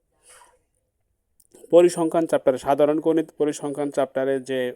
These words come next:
মধ্যক নির্ণয় আছে সেটা। আহ, তো দুই ধরনের আছে, একটা হচ্ছে কি আপনি র্যান্ডম ডেটা প্রবেশ করাবেন কিছু আর কি, মনে করেন পাঁচ, সাত, দশ,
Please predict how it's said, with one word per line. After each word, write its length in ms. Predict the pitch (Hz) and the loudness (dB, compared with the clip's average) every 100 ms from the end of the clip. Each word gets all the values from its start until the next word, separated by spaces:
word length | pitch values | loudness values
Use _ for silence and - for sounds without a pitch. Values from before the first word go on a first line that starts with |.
| - | -10
মধ্যক 500 | 131 127 127 143 - | -10 -8 -6 -8 -8
নির্ণয় 360 | 135 139 139 135 | -8 -6 -4 -6
আছে 280 | 127 151 156 | -8 -14 -14
সেটা। 380 | 139 127 131 - _ _ _ _ _ _ _ _ _ _ _ _ _ _ _ _ - | -12 -8 -8 -10 _ _ _ _ _ _ _ _ _ _ _ _ _ _ _ _ -8
আহ, 440 | 156 147 143 139 | -4 0 0 -2
তো 280 | 127 156 143 | -4 -4 -2
দুই 140 | 151 | -2
ধরনের 420 | 160 175 170 180 170 | 2 4 4 4 4
আছে, 220 | 151 156 | 4 0
একটা 260 | 143 - 156 | -6 -6 -6
হচ্ছে 220 | 147 156 | -6 -8
কি 100 | 143 | -6
আপনি 180 | 143 143 | -4 -2
র্যান্ডম 360 | 143 147 156 | -2 0 0
ডেটা 260 | 143 147 147 | 0 0 -2
প্রবেশ 480 | 143 139 143 143 - | -2 -4 -6 -8 -14
করাবেন 360 | - 131 120 123 | -8 -6 -6 -12
কিছু 320 | 131 - 131 | -16 -12 -10
আর 100 | 123 | -10
কি, 160 | 120 123 143 _ _ _ | -12 -18 -18 _ _ _
মনে 140 | 127 | -12
করেন 160 | 127 123 | -10 -10
পাঁচ, 260 | - 131 127 - 135 131 | -6 -6 -6 -10 -10 -10
সাত, 300 | 131 127 120 - 120 123 | -12 -12 -12 -12 -14 -12
দশ, 520 | 117 123 117 117 - | -8 -8 -8 -12 -20